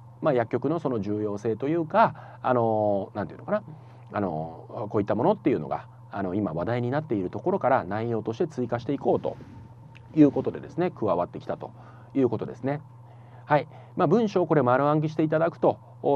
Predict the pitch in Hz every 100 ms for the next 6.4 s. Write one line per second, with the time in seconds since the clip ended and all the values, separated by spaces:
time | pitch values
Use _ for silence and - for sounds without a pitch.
0 | 135 143 147 151 151 190 - 151 160 98
1 | 90 76 78 123 139 151 123 104 110 117
2 | 120 127 123 - 156 151 170 170 127 80
3 | - 131 147 147 98 - - 180 - -
4 | 131 151 - - - 190 156 156 214 208
5 | 139 175 - - 277 160 180 139 85 151
6 | 185 170 113 113